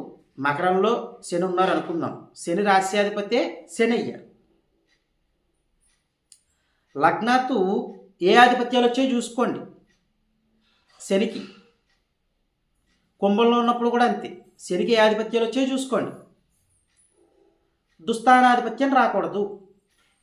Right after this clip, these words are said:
అంతే. ఇప్పుడు ఉదాహరణకి మీకు సందేహం రావచ్చు, కుంభలగ్నంలో పుట్టారనుకుందాం, శని కుంభంలోనే ఉన్నారనుకుందాం, రాస్యాధిపతి శని అయ్యాడు, కుంభంలోనే ఉన్నారనుకుందాం.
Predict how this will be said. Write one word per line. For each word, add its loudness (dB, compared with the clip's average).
అంతే. -8
ఇప్పుడు -6
ఉదాహరణకి 0
మీకు -4
సందేహం 0
రావచ్చు, -2
కుంభలగ్నంలో 0
పుట్టారనుకుందాం, -2
శని 2
కుంభంలోనే 0
ఉన్నారనుకుందాం, -2
రాస్యాధిపతి 0
శని 2
అయ్యాడు, 2
కుంభంలోనే 2
ఉన్నారనుకుందాం. -2